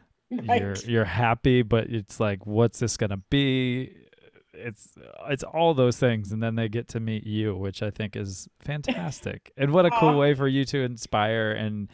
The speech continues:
Speaker 1: welcome people. So that moment when they're walking in the door, like, "What the hell is this? What am I
Speaker 2: <laughs>
Speaker 1: doing?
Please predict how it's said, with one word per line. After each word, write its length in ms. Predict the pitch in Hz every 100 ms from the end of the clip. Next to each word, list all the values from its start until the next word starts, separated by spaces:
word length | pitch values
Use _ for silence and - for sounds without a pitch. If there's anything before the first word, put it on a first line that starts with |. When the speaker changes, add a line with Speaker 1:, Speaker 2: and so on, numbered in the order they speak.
| - - -
Speaker 1:
welcome 520 | 117 117 117 120 107
people. 480 | 117 - 107 107 - - -
So 160 | - 123
that 200 | 117 113
moment 380 | 110 117 120 113
when 120 | 113
they're 100 | 110
walking 340 | 107 107 110
in 80 | 107
the 120 | 104
door, 280 | 95 107 110
like, 220 | 98 98 -
"What 280 | 95 139 -
the 100 | 135
hell 220 | 139 139
is 180 | 135 117
this? 220 | 120 -
What 180 | 123 127
am 60 |
I 120 | - 120
Speaker 2:
<laughs> 40 |
Speaker 1:
doing? 600 | 135 139 127 113 113 208